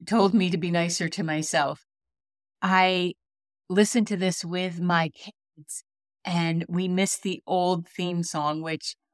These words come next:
I am going to include a clip of it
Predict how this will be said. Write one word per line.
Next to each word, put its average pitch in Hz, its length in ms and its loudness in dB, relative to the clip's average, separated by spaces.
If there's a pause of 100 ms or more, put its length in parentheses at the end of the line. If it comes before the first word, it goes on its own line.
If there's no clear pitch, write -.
(220)
I 175 200 4
am 196 220 0
going 208 300 4
to 240 120 0
include 247 440 6
a 269 100 10 (440)
clip - 200 -6
of 226 160 6
it 156 280 0